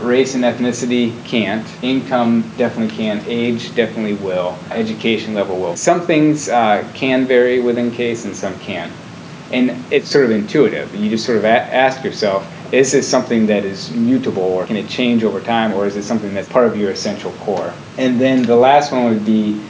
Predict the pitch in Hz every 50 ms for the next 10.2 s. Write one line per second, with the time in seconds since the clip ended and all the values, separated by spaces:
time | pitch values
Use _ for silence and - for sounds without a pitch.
0 | - - 131 135 139 139 131 135 131 123 - - 135 123 120 113 113 - - -
1 | - - - 117 110 - - - 170 175 170 160 156 - - 113 104 101 101 -
2 | - 101 95 95 101 - - - - - - - 113 117 113 104 101 95 - 117
3 | 107 98 90 90 98 104 - - - - - 123 110 104 - - 135 127 120 -
4 | - 117 104 101 104 104 - - - - - 113 107 - 127 123 113 - 107 107
5 | 104 101 - - 101 92 90 92 117 127 131 117 - - - 98 90 85 87 92
6 | 95 95 92 90 - - - 110 95 87 82 - - - - - - - 123 135
7 | 147 151 147 139 131 131 131 123 110 117 117 117 110 110 107 107 110 - - 127
8 | 123 117 - - - 113 104 101 104 117 123 123 123 123 123 127 123 113 - -
9 | - - - 113 104 104 123 123 120 113 110 107 104 101 92 - - - - -
10 | 110 101 98 98